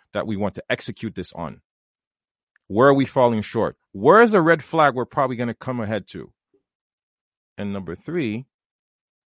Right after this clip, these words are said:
just as valuable, because it's a, it's a trifecta, you have no team. Be ready and willing to understand that you need people around you.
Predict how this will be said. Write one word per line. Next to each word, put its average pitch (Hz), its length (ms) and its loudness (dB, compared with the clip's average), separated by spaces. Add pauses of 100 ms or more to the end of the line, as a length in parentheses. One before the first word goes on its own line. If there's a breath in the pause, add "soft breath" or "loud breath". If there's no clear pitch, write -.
(560)
just 127 240 -6
as 110 140 -6
valuable, 90 560 -4 (320)
because 101 200 -6
it's 95 140 -8
a, 95 160 -8
it's - 160 -14
a 95 60 -8
trifecta, - 580 -10 (840)
you 98 180 -6
have 87 260 -2
no 82 200 -12
team. 73 560 -12 (1300)
Be 92 140 -8
ready 101 380 -2
and 92 100 -4
willing 90 260 -6
to - 140 -12
understand 82 480 -10
that 78 100 -12
you 82 140 -12
need 82 220 -12
people 80 300 -12
around 73 280 -6
you. - 200 -18